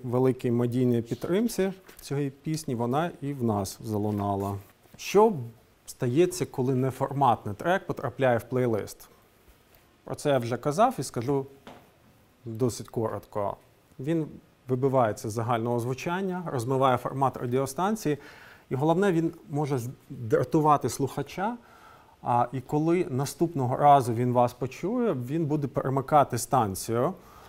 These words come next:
А, і не факт, що він повернеться на цю хвилю.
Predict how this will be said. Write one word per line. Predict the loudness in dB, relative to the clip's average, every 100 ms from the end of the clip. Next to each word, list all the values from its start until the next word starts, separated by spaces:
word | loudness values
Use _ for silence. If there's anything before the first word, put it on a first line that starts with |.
| -20 -20 _
А, | -2 2 2 2
і | 0
не | 0
факт, | 4 4 4
що | -2 -2
він | 0 -2
повернеться | 0 2 4 2 0 -8 -8 -6 -6 -8 -10
на | -8 -8
цю | -8 -8
хвилю. | -4 -4 0 0 0